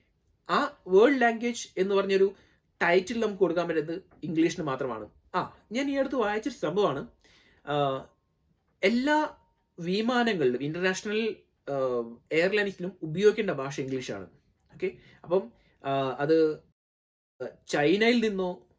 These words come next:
ഫ്രാൻസിൽ നിന്നോ ജർമ്മനിയിൽ നിന്നോ, അറിയാലോ, ഈ, ആ, ഞാൻ ഈ പറഞ്ഞ രാജ്യങ്ങൾ, ആ, അവരുടെ ഭാഷയ്ക്ക് കുറേ ഇമ്പോർട്ടൻസ് കൊടുക്കുന്ന രാജ്യങ്ങളാണ്. അതായത് ഇപ്പം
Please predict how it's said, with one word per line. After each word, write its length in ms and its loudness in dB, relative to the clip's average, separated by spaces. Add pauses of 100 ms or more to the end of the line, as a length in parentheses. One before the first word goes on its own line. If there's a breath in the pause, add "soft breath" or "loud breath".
(100)
ഫ്രാൻസിൽ 580 0
നിന്നോ 440 -2
ജർമ്മനിയിൽ 640 2
നിന്നോ, 400 -4
അറിയാലോ, 280 2
ഈ, 260 -6 (380)
ആ, 300 2 (140)
ഞാൻ 200 -2
ഈ 120 2
പറഞ്ഞ 260 -2
രാജ്യങ്ങൾ, 800 -2 (500 soft breath)
ആ, 300 -2
അവരുടെ 280 2
ഭാഷയ്ക്ക് 460 -2 (260)
കുറേ 140 0
ഇമ്പോർട്ടൻസ് 600 -4
കൊടുക്കുന്ന 260 -6
രാജ്യങ്ങളാണ്. 480 -6 (220)
അതായത് 180 -2
ഇപ്പം 280 0